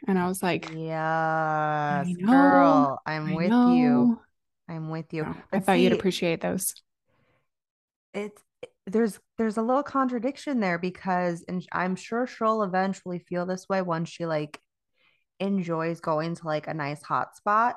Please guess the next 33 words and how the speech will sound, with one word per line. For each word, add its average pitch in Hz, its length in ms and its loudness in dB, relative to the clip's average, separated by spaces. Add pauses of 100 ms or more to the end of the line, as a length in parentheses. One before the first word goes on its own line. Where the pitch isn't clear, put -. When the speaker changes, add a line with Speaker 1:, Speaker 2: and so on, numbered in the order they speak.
Speaker 2:
Like, 170 280 -2 (440)
with 175 160 -6
Kitchen's 180 400 -6
environment. 151 520 -4
We 165 120 -6
like, 156 340 0
Speaker 1:
Yeah. 175 220 2
Speaker 2:
we 175 140 -6
do, 208 260 -2 (120)
I 185 140 0
do 202 400 -4
enjoy 185 480 -2
going 170 400 -4 (380)
out 170 320 -6
to 269 120 -8
restaurants, 269 880 -2 (100)
but 170 240 0 (360)
I 180 120 0
would 175 240 -4
prefer 190 720 -2
to 175 80 -6
take 170 300 -10
my 160 140 -6
food 156 240 -10
home. 156 300 -12 (760)
Speaker 1:
Yeah. 190 260 0
Speaker 2:
Or, 170 140 0
like, 165 340 0
I 175 120 0
might 175 260 -2
take, 175 240 -6
like, 170 180 -6
a 160 60 -6